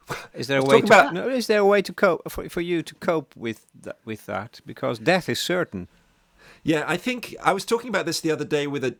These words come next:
Speaker 2: Japanese Buddhist monk called, um, Shokai Matsumoto. He's a very famous monk in Japan. He's written a book about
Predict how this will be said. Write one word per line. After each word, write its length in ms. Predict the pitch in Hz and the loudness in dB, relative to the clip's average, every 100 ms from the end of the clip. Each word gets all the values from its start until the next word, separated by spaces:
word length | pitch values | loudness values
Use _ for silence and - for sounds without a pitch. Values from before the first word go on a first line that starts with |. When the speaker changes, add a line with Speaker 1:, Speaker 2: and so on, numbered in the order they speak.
| - | -6
Speaker 2:
Japanese 520 | 151 135 143 139 131 | -4 -4 -4 -4 -6
Buddhist 380 | - 139 123 - | -2 -2 -2 -4
monk 440 | 127 120 - - | -6 -6 -8 -16
called, 360 | - 120 110 92 | -4 -2 -2 -6
um, 300 | - 107 107 | -6 -4 -6
Shokai 440 | - - 147 - 127 | -8 -6 -6 -4 -4
Matsumoto. 760 | 117 - 120 120 117 - 87 | -4 -4 -4 -2 -4 -4 -6
He's 120 | 87 | -6
a 60 | 101 | -4
very 200 | 127 135 | -4 -4
famous 400 | - 127 117 - | -4 -6 -4 -4
monk 240 | 113 110 | -4 -4
in 80 | 110 | -8
Japan. 360 | 101 - 104 98 | -10 -6 -4 -4
He's 120 | 98 | -6
written 160 | 156 160 | -6 -6
a 60 | |
book 320 | 131 143 - | -2 -4 -4
about 320 | 104 113 110 | -4 -2 -2